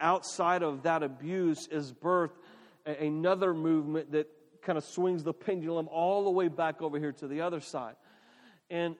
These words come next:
and the truth is, is that there's truth on both sides, um, and, and there's error on both sides. And the, and the key in our life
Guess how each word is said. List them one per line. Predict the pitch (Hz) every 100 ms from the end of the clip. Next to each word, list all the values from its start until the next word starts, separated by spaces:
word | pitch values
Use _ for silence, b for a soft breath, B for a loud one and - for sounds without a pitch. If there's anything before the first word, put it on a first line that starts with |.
| 165
and | 165
the | 165
truth | 160 233 240 -
is, | 175 175 151
is | 147
that | 156 156
there's | 180 170
truth | - - 226 208
on | 175 170
both | 156 180 165
sides, | - 214 196 175 156 151 - - b b b b b -
um, | 156 147 151 - -
and, | 170 165
and | 165 160
there's | 160 147
error | 180 208 208 185
on | 151 143
both | 156 156
sides. | - 156 147 151 151
And | 156
the, | 156 165
and | 160
the | 156
key | - - 233 208 180 B B B
in | 170 160
our | 190 208
life | 170 160 160